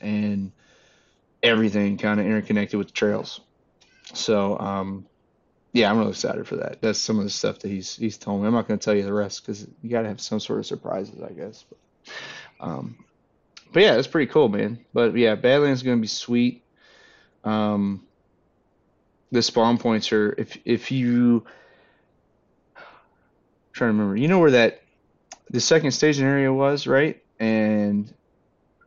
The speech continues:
there was this little clearing on the way kinda up that main hill. You go left, and right through the woods is, uh, one of the locations. Nice little clearing I found.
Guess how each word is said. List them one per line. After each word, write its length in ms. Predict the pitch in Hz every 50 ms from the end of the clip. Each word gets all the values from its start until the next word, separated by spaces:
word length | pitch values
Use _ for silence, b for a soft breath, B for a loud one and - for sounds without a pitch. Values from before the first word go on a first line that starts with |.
| _ _ _
there 180 | 120 117 113 117
was 220 | 113 110 107 98
this 240 | 110 104 98 - -
little 280 | 110 120 135 156 170 170
clearing 840 | - - - - 147 139 135 123 110 104 104 101 104 113 120 117 - _ _ _ _ _ _ _
on 180 | 110 120 135 139
the 100 | 127 117
way 460 | 110 113 117 117 117 113 110 110 107
kinda 360 | - - - 127 117 110 - -
up 160 | - - - _
that 220 | 120 107 104 - 110
main 360 | 104 107 110 110 110 110 107
hill. 640 | 98 - - 117 110 110 123 151 175 180 170 b b b b b b b b _
You 120 | 120 123
go 160 | 139 127 107
left, 800 | 101 101 107 117 127 151 170 170 123 113 143 - - - - - _ _ _ _ _ _ _ _ _ _ _ _ _ _ _ _ _ _ -
and 100 | 107 107
right 200 | 123 131 117 -
through 140 | - 131 123
the 100 | 117 110
woods 500 | 110 123 127 123 120 107 104 - - -
is, 360 | - 107 107 104 101 98 95 107
uh, 140 | 104 104
one 220 | 98 101 113 113 107
of 60 | 98
the 60 | 98 101
locations. 540 | 98 95 - - - - - - - 104
Nice 220 | 113 113 113 - -
little 120 | 113 104
clearing 380 | 107 - - 107 107 104 101 101
I 60 | 101
found. 460 | 95 - 101 110 107 101 - 104 104